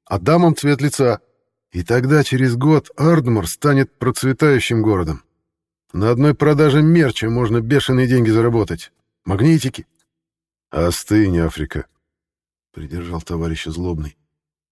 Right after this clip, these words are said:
"У людей ещё холодильников нет". "Ну тогда",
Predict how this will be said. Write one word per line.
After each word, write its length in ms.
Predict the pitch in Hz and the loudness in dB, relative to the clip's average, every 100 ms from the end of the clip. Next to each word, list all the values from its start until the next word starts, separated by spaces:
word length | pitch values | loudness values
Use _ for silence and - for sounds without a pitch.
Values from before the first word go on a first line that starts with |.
| _ | _
"У 80 | - | -8
людей 340 | 76 85 95 104 | -2 0 2 2
ещё 220 | 98 104 | 2 -2
холодильников 760 | - 101 101 101 90 85 82 | 0 0 0 0 -2 -2 -6
нет". 240 | 78 65 - _ _ _ _ _ _ _ | -6 -8 -12 _ _ _ _ _ _ _
"Ну 220 | 98 127 170 | -4 -2 0
тогда", 480 | 156 139 147 135 | 0 2 2 2